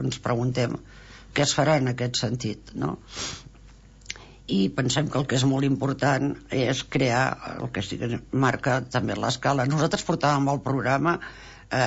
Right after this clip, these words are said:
allò de la capitalitat del Mig Empordà. La col·laboració entre municipis és importantíssima, pensem. Ara, hi ha un problema de, de,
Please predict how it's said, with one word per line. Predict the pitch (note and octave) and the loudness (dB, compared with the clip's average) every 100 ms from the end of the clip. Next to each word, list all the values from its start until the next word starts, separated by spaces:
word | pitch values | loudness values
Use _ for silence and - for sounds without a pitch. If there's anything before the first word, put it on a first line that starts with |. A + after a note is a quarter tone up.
| A#2+ - | 2 2
allò | D3+ A#2+ B2 | 2 2 2
de | D#3 | 2
la | C#3 | 0
capitalitat | - D3+ B2+ B2 A#2 - D3 D3 | -2 -4 -4 -2 -4 0 0 2
del | D3+ B2 A2+ | 2 2 2
Mig | C#3 E3 - A#2 | 4 4 2 -2
Empordà. | A#2 B2 C3 A#2+ A2 - - | -2 -4 -2 -2 -2 -4 -2
La | C#3+ | -2
col·laboració | - D#3 E3 D3 D3+ C3 E3 F3+ | 0 2 2 2 2 2 4 2
entre | F3+ E3+ | 2 2
municipis | D#3+ D3 B2 D#3 E3+ F3 - - - - | 2 2 0 0 0 -2 -6 -20 -16 -2
és | - E3 | 2 4
importantíssima, | D#3 C#3+ C#3+ A#2+ A#2+ B2 - G2+ G2 - - - - - | 2 0 0 0 2 -2 -2 -4 -6 -8 -14 -20 -20 -8
pensem. | - B2 - A2 - - - - - - - | -6 -4 -4 -4 -8 -16 -20 -20 -20 -4 0
Ara, | C#3+ G#2+ - - - - - - - - - - - | 2 0 -4 -20 -20 -20 -20 -20 -12 -12 -12 -18 -4
hi | A#2 | 2
ha | C3 | 4
un | C#3+ D3+ | 4 2
problema | C#3+ C#3+ C#3+ C3+ D#3 E3+ | 2 2 4 4 4 4
de, | E3+ G#2+ - | 2 -2 0
de, | A#2+ | 0